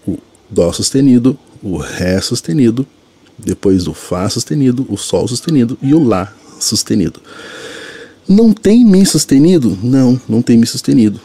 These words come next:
Depois do mi a gente tem o fá, né? E uma, uma dica legal aí pro pessoal decorar, né, quais são as notas que tem sustenido e bemol e quais são as notas que não tem. Eh, as notas que não tem são as que terminam em i.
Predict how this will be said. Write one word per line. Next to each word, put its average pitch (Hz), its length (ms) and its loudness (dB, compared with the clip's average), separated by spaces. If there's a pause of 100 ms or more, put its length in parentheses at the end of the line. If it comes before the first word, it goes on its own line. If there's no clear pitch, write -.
(240)
Depois 87 340 -4
do 104 140 0
mi 101 240 0
a 113 100 -2
gente 92 240 -4
tem 92 220 -2
o 147 180 2 (140)
fá, - 480 -6 (320)
né? 82 280 -8
E 98 140 -2
uma, 98 580 0 (160)
uma 92 160 -4
dica 87 240 -4
legal 107 440 2
aí 98 100 0
pro - 140 -8
pessoal - 340 -6
decorar, 104 560 -4 (240)
né, 87 220 -8
quais 92 240 -2
são 101 180 -2
as 123 80 -2
notas 110 300 -6
que - 100 -12
tem 101 220 -2
sustenido 101 720 -2
e 92 80 -4
bemol 90 420 -2
e - 60 -8
quais 92 240 -2
são 98 240 -4
as 95 100 -6
notas - 300 -8
que - 100 -8
não 101 160 -2
tem. 113 260 -2 (800)
Eh, 101 560 0
as 113 220 -2
notas 107 400 -2
que 139 140 0
não 120 180 2
tem 131 240 0
são 180 220 -2
as 175 80 -4
que - 100 -16
terminam 156 480 4
em 170 380 4
i. 139 80 -2